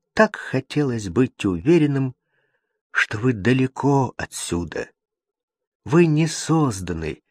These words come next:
для здешнего края». Он выпустил ее в то самое мгновение, когда она чуть не прильнула к нему сама, подталкиваемая чем-то, что было сильнее ее.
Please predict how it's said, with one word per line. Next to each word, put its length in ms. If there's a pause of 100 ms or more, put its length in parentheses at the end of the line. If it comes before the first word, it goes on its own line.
(240)
для 220
здешнего 680
края». 580 (1800)
Он 180
выпустил 560
ее 300
в 100
то 220
самое 520
мгновение, 760 (800)
когда 360
она 260
чуть 520
не 120
прильнула 680
к 120
нему 220
сама, 520 (440)
подталкиваемая 1200 (280)
чем-то, 640 (420)
что 300
было 280
сильнее 680
ее. 380